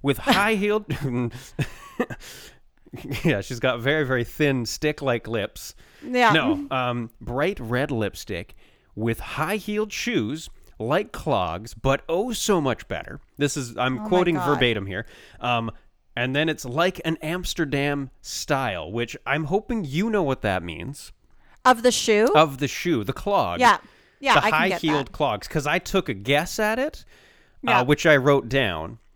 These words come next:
Speaker 1: And
Speaker 2: Okay.
Speaker 1: so I sort of was thinking that I think it means that her shoes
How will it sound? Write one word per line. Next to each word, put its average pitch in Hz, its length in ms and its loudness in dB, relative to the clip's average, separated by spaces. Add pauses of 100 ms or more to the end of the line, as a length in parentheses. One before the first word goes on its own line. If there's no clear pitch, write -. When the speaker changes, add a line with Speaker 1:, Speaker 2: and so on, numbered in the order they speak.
(520)
Speaker 1:
And 262 160 4
Speaker 2:
Okay. 254 80 6
Speaker 1:
so 147 100 6
I 143 200 4
sort 156 240 2
of 139 80 4
was 135 140 0
thinking 131 340 -2
that 117 180 0
I 123 100 -2
think 165 400 -2
it - 100 -8
means 127 360 -4
that 120 160 -2
her 127 160 -6
shoes 131 680 -2